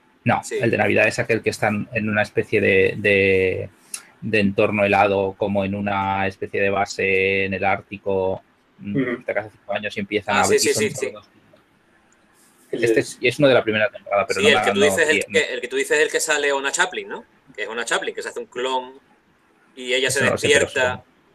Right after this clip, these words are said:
Speaker 1: Sí.
Speaker 2: despierta y de pronto
Speaker 1: Pero
Speaker 2: es
Speaker 1: claro,
Speaker 2: el
Speaker 1: el
Speaker 2: clon y es
Speaker 1: clon
Speaker 2: el
Speaker 1: es,
Speaker 2: que está ahí
Speaker 1: el,
Speaker 2: dentro
Speaker 1: el
Speaker 2: del día.
Speaker 1: clon es ella, claro.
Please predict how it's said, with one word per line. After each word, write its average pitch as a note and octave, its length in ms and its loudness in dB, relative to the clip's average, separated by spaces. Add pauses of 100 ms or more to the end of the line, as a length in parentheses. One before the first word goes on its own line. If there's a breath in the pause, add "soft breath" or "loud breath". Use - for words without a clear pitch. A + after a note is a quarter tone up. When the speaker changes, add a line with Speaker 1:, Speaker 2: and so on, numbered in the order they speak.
(260)
Speaker 1:
Sí. - 260 -8 (440)
Speaker 2:
despierta C3 760 0
y B2 540 -4 (360)
de A#2 80 -4
pronto - 180 0
Speaker 1:
Pero - 100 4
Speaker 2:
es C3+ 60 2
Speaker 1:
claro, C#3+ 180 6
Speaker 2:
el B2 60 8
Speaker 1:
el A2 60 6
Speaker 2:
clon - 120 2
y - 40 6
es B2 40 8
Speaker 1:
clon B2+ 60 6
Speaker 2:
el C#3 40 4
Speaker 1:
es, C3 100 2
Speaker 2:
que - 60 2
está C3+ 100 2
ahí C3+ 40 4
Speaker 1:
el, C#3 60 2
Speaker 2:
dentro C3+ 320 -4
Speaker 1:
el B2 40 2
Speaker 2:
del B2 80 2
día. C#3 140 -2
Speaker 1:
clon B2+ 140 4
es C#3+ 120 2
ella, B2 300 2
claro. - 320 -2